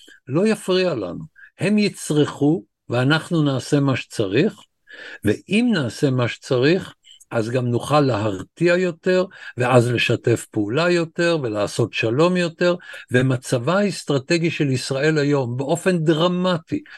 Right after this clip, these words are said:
יותר טוב מאשר לפני עשר שנים, ועשרים שנה, וחמישים שנה, ושבעים שנה. המצב,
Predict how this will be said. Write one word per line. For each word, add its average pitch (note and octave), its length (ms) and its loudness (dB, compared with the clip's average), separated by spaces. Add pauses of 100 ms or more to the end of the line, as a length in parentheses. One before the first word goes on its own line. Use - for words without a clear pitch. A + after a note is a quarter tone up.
(180)
יותר C3 400 0
טוב C#3 220 -2
מאשר C#3 320 0
לפני C3 320 0
עשר D3 300 0
שנים, D3 380 0
ועשרים D3+ 380 2
שנה, D3 360 0
וחמישים B2+ 500 0
שנה, D3 380 0
ושבעים C3 480 0
שנה. F3+ 380 0 (520)
המצב, D3+ 680 0